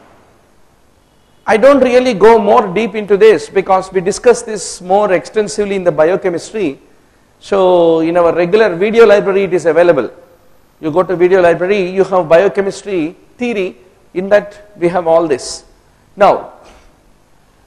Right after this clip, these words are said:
metaphase, typically paclitaxel, how does it basically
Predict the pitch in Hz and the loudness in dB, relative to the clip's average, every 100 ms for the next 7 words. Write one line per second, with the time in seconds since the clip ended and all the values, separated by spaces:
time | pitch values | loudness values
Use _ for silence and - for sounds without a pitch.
0 | _ - 247 330 330 285 165 - - - | _ -2 4 4 6 4 2 0 -8 -10
1 | - - _ _ _ _ _ _ _ _ | -14 -20 _ _ _ _ _ _ _ _
2 | _ _ _ _ _ _ _ _ _ 247 | _ _ _ _ _ _ _ _ _ -4
3 | 269 302 277 262 285 - _ _ _ _ | 0 2 2 0 -4 -14 _ _ _ _
4 | _ _ _ _ _ 226 277 277 - 302 | _ _ _ _ _ 0 0 -2 0 0
5 | - 269 285 - - 214 117 - _ _ | 2 0 0 -4 -4 -4 -4 -12 _ _
6 | _ - 233 262 247 190 226 220 233 226 | _ 0 0 2 0 0 0 0 -4 -2
7 | 175 | -6